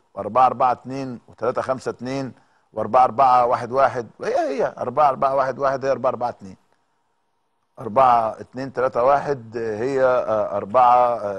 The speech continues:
اتنين أربعة أو أربعة تلاتة تلاتة، يعني هي كلها، بس بتقدم واحد شوية، تأخر واحد شوية، وهكذا يعني. قصص كلها.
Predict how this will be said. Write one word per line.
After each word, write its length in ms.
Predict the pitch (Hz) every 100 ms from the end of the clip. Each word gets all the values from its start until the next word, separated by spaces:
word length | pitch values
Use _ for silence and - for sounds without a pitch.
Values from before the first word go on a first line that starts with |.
| -
اتنين 460 | - 131 127 127
أربعة 420 | - 101 110 120 123
أو 320 | 110 101 98
أربعة 480 | 98 107 117 117 117 _ _ _ - 107 107 104 104 101
تلاتة 440 | 110 117 127 131 120
تلاتة، 480 | 123 127 120 - -
يعني 220 | 90 123
هي 140 | 196
كلها، 360 | 190 160 175 170 _ _ _ -
بس 180 | 233
بتقدم 320 | 208 196 180 156
واحد 160 | 139
شوية، 360 | - 131 123 107 _
تأخر 280 | 143 - 139
واحد 180 | 127 -
شوية، 380 | 120 123 120 - _ _ 131
وهكذا 460 | 220 269 262 240
يعني. 220 | 185 147 _ _ _ _ _ _ _ _ _ _ _
قصص 260 | - 180 -
كلها. 380 | 147 143 160